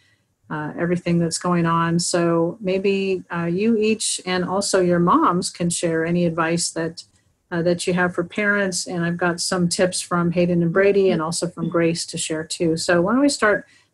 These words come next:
Bella, why don't we start with you, and then I'll share Grace's tips and Hayden and video and Brady's video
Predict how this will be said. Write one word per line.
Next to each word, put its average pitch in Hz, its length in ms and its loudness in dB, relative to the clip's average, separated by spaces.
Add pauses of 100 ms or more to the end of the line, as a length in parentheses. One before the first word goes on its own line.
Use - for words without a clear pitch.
Bella, 220 280 6
why 208 140 4
don't 214 100 2
we 202 80 4
start 190 280 4
with 185 160 2
you, 202 320 6
and 170 200 2
then 180 100 2
I'll 175 220 2
share 175 320 0
Grace's 202 520 2
tips - 540 -2 (380)
and 170 240 0
Hayden 185 480 4
and 175 180 2
video 175 400 4
and 175 260 0
Brady's 170 400 4
video 190 640 4